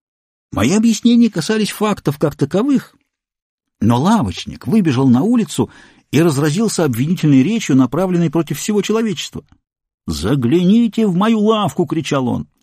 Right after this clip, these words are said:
«Уже без двадцати двенадцать. У меня висит семь дюжин непроданных гусей, а этот идиот спрашивает, не куплю ли я еще одного».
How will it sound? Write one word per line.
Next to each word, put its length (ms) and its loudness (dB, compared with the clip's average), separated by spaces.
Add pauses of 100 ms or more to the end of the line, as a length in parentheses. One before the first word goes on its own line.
(140)
«Уже 380 2
без 280 2
двадцати 560 -2
двенадцать. 720 0 (180)
У 100 4
меня 240 2
висит 340 -2
семь 380 2
дюжин 480 2
непроданных 640 0
гусей, 580 0 (400)
а 160 -2
этот 280 -2
идиот 400 2
спрашивает, 520 0
не 100 2
куплю 340 0
ли 100 -2
я 100 2
еще 320 0
одного». 360 -4